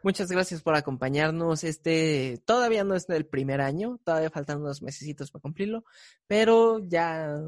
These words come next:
ustedes entienden, ¿no? El fin del año veinte veinte en el cual empezamos. Gracias por acompañarnos. Siete países, fue impresionante. Nos sorprende que haya Francia y Alemania, que creemos que son,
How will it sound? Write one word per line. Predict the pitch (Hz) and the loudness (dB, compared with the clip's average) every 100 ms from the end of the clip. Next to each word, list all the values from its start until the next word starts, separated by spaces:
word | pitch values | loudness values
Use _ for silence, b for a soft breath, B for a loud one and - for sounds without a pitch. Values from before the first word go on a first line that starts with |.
| 170 | -4
ustedes | - 143 294 247 | 0 2 4 2
entienden, | 180 143 143 120 139 | 0 0 0 0 -4
¿no? | 214 | -4
El | 165 | -4
fin | - 180 | -4 -4
del | 170 156 | 0 0
año | 147 143 139 | 0 -2 -6
veinte | 127 120 - | -8 -8 -6
veinte | 107 170 180 190 | -4 -4 -6 -8
en | 160 | -8
el | 135 | -8
cual | 135 | -10
empezamos. | 131 - - - - | -10 -16 -18 -16 -4
Gracias | 185 185 | -4 -4
por | 160 156 | -6 -4
acompañarnos. | 156 175 180 226 240 233 | -2 -2 -2 0 -2 -6
Siete | - 220 254 254 262 _ _ | -6 -2 -2 -2 -6 _ _
países, | - 185 226 214 254 - - | -2 0 2 2 0 0 -10
fue | - 226 | -6 -4
impresionante. | 226 208 151 156 175 - 330 | -2 -4 -4 -4 -4 -4 -4
Nos | - 165 | 0 2
sorprende | 185 175 185 220 226 | 2 2 2 2 2
que | 190 | 4
haya | 180 190 170 | 2 4 0
Francia | - 175 196 - 220 | 0 0 0 -2 0
y | 160 | 0
Alemania, | 143 143 160 220 233 302 - | 0 0 0 0 0 -4 -2
que | 160 156 | 0 0
creemos | 165 156 165 175 - | 0 0 0 -2 -4
que | - | -6
son, | - 156 151 143 - - | -4 -2 -2 -4 -8 -16